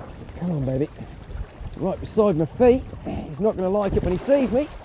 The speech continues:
<laughs> Oh, some excellent jumps. Absolutely excellent. Oh, look at, oh,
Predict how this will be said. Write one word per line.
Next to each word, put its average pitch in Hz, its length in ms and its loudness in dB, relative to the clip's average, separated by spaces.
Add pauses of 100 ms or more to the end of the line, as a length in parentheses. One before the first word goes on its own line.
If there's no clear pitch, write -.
(140)
<laughs> 302 80 4 (4000)
Oh, 240 480 4
some 196 320 -2
excellent 170 640 2
jumps. 160 460 0 (880)
Absolutely 175 720 0
excellent. 135 500 -2 (4000)
Oh, 208 320 0
look 185 140 -2
at, - 160 -2
oh, 269 560 2